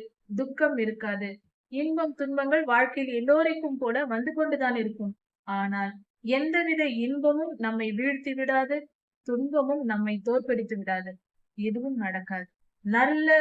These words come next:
தெளிவுள்ள மனதோடு சமாதானமுள்ள வாழ்க்கை, இன்பத்திலும் சமாதானம், துன்பத்திலும் சமாதானம் என்ற நிலையில் ஞானமான ஒரு வாழ்க்கை வாழ முடிந்து, கர்த்தருக்கு கீழ்ப்படிதலே ஞானத்தின் ஆரம்பம். நாம் விசுவாசிப்போம்,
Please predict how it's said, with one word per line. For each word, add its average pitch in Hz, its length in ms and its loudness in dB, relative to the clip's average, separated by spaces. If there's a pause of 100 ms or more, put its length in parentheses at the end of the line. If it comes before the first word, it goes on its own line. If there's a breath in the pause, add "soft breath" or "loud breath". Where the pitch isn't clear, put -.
(240)
தெளிவுள்ள 294 540 2 (140)
மனதோடு 208 560 -4 (420)
சமாதானமுள்ள 254 880 0
வாழ்க்கை, 202 340 -6 (300)
இன்பத்திலும் 294 760 0 (100)
சமாதானம், 196 600 -4 (220)
துன்பத்திலும் 262 680 0
சமாதானம் 202 680 -4 (220)
என்ற 214 340 -2
நிலையில் 214 440 -2 (240)
ஞானமான 269 680 0 (100)
ஒரு 220 180 -2
வாழ்க்கை 202 380 -2
வாழ 190 320 -2
முடிந்து, 196 480 -6 (280)
கர்த்தருக்கு 233 520 -4
கீழ்ப்படிதலே 240 580 -2 (120)
ஞானத்தின் 214 560 -2
ஆரம்பம். 196 600 -4
நாம் 214 340 2
விசுவாசிப்போம், 254 800 -2